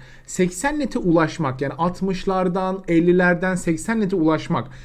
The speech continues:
gerçekten zorlu bir süreç. O dö-, o dönemde netlerinizin indiği, çıktığı dönemler oluyor. Veya büyük zorluklar yaşıyorsunuz. İşte benim istediğim şey, siz okul açıldığı zaman bu seksen neti T Y T'de zaten görmüş olun.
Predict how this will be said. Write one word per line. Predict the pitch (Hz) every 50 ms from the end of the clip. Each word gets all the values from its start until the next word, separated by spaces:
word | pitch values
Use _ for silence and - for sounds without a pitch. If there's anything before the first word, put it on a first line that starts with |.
| - - - - - - - - - - - - - - - - -
gerçekten | - 190 277 302 302 294 277 - - 254 247
zorlu | 196 160 180 175 170 170 165 131
bir |
süreç. | 131 131 - 127 113 - - - - -
O | 220 269
dö-, | 269 233 226 208 214
o | 233 262 254
dönemde | 240 214 190 175 170 165 180 196 233 -
netlerinizin | 175 170 185 180 185 - 202 196 208 208 180 196 208 214 214
indiği, | 196 190 185 190 190 175 208 214 190
çıktığı | 185 - 170 - - - 226 233 165
dönemler | 165 160 156 156 156 160 160
oluyor. | 151 135 123 117 117 107 - - - - -
Veya | 165 190 208 208 214 247 180 131
büyük | 143 170 240 302 302 165
zorluklar | 151 180 175 175 175 165 - 180 165 156
yaşıyorsunuz. | 135 123 - - 127 110 - - 110 107 - - - - - -
İşte | 320 294 - - 196 170
benim | 269 330 339 311
istediğim | 240 - - 226 170 170 160 151
şey, | 156 - 247 190 131 131 - - - - - - -
siz | - - 294 269 208 - -
okul | 240 240 - 269 247
açıldığı | 208 180 - 185 165 147 156 151
zaman | 151 185 220 170 160 - - 262
bu | 285
seksen | - - 247 220 - - - 247 247 226
neti | 185 139 131 - -
T | - 247
Y | 233 180
T'de | 165 170 220 233
zaten | 180 240 233 202 180 247 262 240 185 151
görmüş | 165 175 180 180 180 185 180 -
olun. | 156 123 117 127 - -